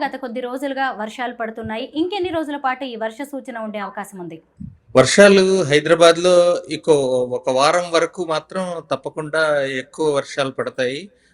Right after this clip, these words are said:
Speaker 2: But spells will be heavy spells. So ఎప్పుడు వస్తుంది, ఎప్పుడు ఆగుతుంది అనేది నౌకాస్ట్ అని త్రీ అవర్స్ అప్‌డేట్ ఇస్తూ ఉంటారు. So ఎక్కడ స్టార్ట్ అవుతుంది, ఎప్పుడు ఎండ్ అవుతుంది అన్నది దాని నౌకాస్ట్ నుంచి తెలుస్తుంది. But one is, one thing is very clear.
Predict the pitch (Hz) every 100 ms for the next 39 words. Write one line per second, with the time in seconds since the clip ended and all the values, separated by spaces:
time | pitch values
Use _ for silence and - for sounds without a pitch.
0 | _ 143 135 - 160 190 190 190 185 185
1 | 147 135 143 151 - 143 208 - - _
2 | _ _ - 160 151 143 170 175 170 -
3 | 185 180 180 160 180 175 156 160 165 180
4 | 170 165 165 175 175 202 180 165 147 139
5 | 156 165 160 - 156 156 143 127 - 143
6 | 147 156 151 147 127 151 147 135 - 135
7 | 120 117 123 202 _ _ _ _ 147 143
8 | 131 - 160 - 156 156 156 160 156 160
9 | 143 156 139 143 147 143 139 135 135 131
10 | 127 120 113 117 117 117 117 131 127 123
11 | 120 - 117 107 - 107 127 196 - -
12 | - 139 139 139 160 180 185 - 135 151
13 | 151 170 185 160 156 160 165 151